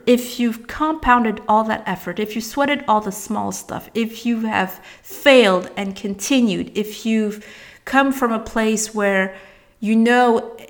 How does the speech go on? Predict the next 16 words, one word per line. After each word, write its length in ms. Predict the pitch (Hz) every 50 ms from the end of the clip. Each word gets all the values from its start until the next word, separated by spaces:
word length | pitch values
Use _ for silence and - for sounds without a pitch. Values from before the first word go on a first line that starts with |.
| - _ _ _ _
it 220 | - - 240 240 -
couldn't 300 | - - 269 254 247 220
be 160 | 214 214 208
worse, 840 | 190 180 208 240 233 185 170 190 247 254 247 - - - - - - - _ _ _ - -
or 320 | 208 196 175 170 165 - -
you 140 | 208 202 190
can't 340 | 196 - - 220 208 202 190
imagine 520 | 190 190 190 202 240 277 269 247 190 185
it 160 | 175 - 196
being 280 | - 170 165 165 170 165
worse, 440 | 160 160 175 185 - - - - _ _ - - - - - - _
then 180 | - 247 269 294
you 80 | 311
have 240 | 285 285 285 302 302
to 120 | - 359
stick 580 | 339 - - - - - 320 311 320 - - -